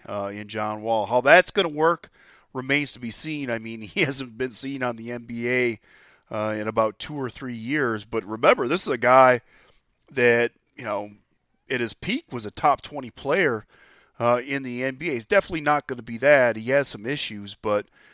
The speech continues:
um, a guy that, you know, again, we'll see how it works out from a talent perspective. Uh, not a bad thing for this Clippers team.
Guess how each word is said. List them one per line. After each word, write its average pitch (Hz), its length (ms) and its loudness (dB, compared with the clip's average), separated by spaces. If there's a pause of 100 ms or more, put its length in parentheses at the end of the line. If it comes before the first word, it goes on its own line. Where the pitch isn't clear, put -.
(260)
um, 107 600 0
a 113 80 -2
guy 131 360 4
that, 117 240 -4 (180)
you 196 80 -16
know, 190 140 -4
again, 190 260 2
we'll 127 120 -6
see 143 180 -2
how 147 140 6
it 131 40 -2
works 139 240 -2
out 165 100 2
from 123 160 -10
a 110 60 -14
talent 143 320 -4
perspective. 113 720 -6 (440)
Uh, 110 340 -2
not 127 180 2
a 117 40 0
bad 120 500 0
thing 107 220 -8
for 113 140 -14
this 101 200 -6
Clippers - 400 -14
team. 117 220 -14